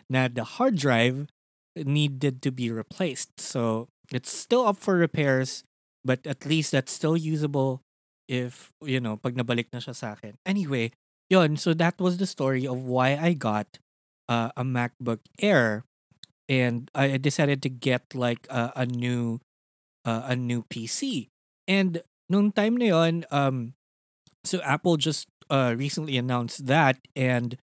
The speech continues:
it wasn't available in the Philippines yet. So I was just, I was being really patient with it. And for, if, if I do have office mates who will hear this episode, i-, i-, uh, for, <laughs> for ko,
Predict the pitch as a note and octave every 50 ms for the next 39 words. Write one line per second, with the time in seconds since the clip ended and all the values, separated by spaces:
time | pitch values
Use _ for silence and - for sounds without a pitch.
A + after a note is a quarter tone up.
0 | _ _ _ _ _ _ - F#3 - F3 F#3 F3+ A3 G3 E3+ C#3+ C#3+ D#3 C#3 C3+
1 | C3+ C3+ B2 B2 A#2 - - A#2+ G#2+ - B2 A2+ A2 - - E3 C#3+ A#2+ - -
2 | - C3+ B2+ B2+ C3 C3 A#2+ C3+ B2+ - - _ _ _ _ - - - - D3+
3 | D#3 D3+ C#3 C#3+ C#3+ D#3 D3+ D#3 D3+ C3+ C#3 C#3+ C3+ C#3 C3+ C3 C3 B2 - -
4 | - - D3 D3+ - - D3+ C3 C3 - C3 A#2+ A#2 B2 A2+ A2+ - _ - -
5 | C3+ B2 B2 A#2+ A2+ A2 B2+ _ _ _ _ _ _ _ - - D3+ C#3+ C3+ C3
6 | B2+ B2 A2+ _ _ _ _ _ _ - D#3 C3 - - - - - C#3 C3+ -
7 | D3 C3+ A#2+ A#2+ C3 C3 C#3+ E3 E3 D#3 D#3+ A#2+ A#2+ A#2+ - C3+ B2+ - - A#2+
8 | B2 B2 - - - _ _ _ - - _ - A#2+ A#2 A2+ A2+ A#2 - - B2
9 | A#2 B2+ C#3 D#3+ E3+ - - A#2+ - - B2 - - B2+ A2 A2 G#2+ G#2+ A#2 _
10 | _ _ _ _ _ _ _ _ _ _ - - B2+ C3 D3 - D3 C3+ B2 B2+
11 | C3 C3 - _ - C3 B2+ A#2+ A2+ - - C#3+ B2+ C3 A#2+ - - C#3 D3 -
12 | - - - D#3+